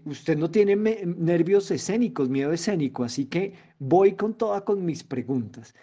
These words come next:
¿Cómo es esto de la graduación, el maquillaje, la asesoría de imagen? Yo pensé que cuando se graduaba era ponerse una corbata o un vestido, ir a recoger el diploma y después a festejar.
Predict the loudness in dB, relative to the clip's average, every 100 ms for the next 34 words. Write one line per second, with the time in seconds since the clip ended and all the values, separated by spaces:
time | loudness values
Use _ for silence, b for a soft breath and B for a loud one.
0 | b b b b b 2 2 4 0 0
1 | -2 0 0 0 -2 -2 -2 -2 -6 0
2 | 2 2 2 0 0 -4 -6 -10 -4 0
3 | 0 0 0 -2 -4 -6 -6 -2 0 0
4 | -2 -2 0 0 -2 0 0 0 -2 -2
5 | 0 2 2 2 2 -2 -6 B B -2
6 | 0 0 -4 -18 -4 -2 0 0 -2 0
7 | 0 2 0 2 -2 0 0 0 -2 -4
8 | 0 2 2 0 -2 -2 -4 -4 -2 -2
9 | -2 -2 -2 0 2 2 2 -2 -2 -4
10 | -4 -2 -4 -4 -10 -6 -4 -6